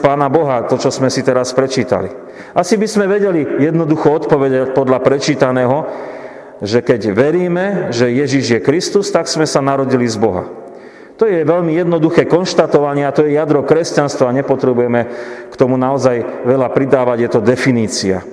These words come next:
o tom, čo to znamená znova sa narodiť, byť dieťaťom Božím. Na mieste je teda otázka, kto verí. To je veľmi osobné.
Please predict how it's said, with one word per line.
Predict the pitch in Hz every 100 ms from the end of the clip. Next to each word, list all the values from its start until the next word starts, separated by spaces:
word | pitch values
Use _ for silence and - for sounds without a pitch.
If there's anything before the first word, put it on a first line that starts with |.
| - - -
o | 131
tom, | 127 120
čo | - 127
to |
znamená | 104 107 113 107 101 98 - -
znova | 107 113 110 107
sa | 101
narodiť, | 110 135 107 92 - - - -
byť | 107
dieťaťom | 101 113 110 - 104 101
Božím. | 110 95 - - - - - - - - -
Na | 110
mieste | 120 117 - 147
je | 143
teda | 135 131
otázka, | 127 123 - 120 -
kto | - 165
verí. | 170 127 - - - - - - - - - -
To | 214
je | 175
veľmi | 175 175 143
osobné. | 143 156 120 104 87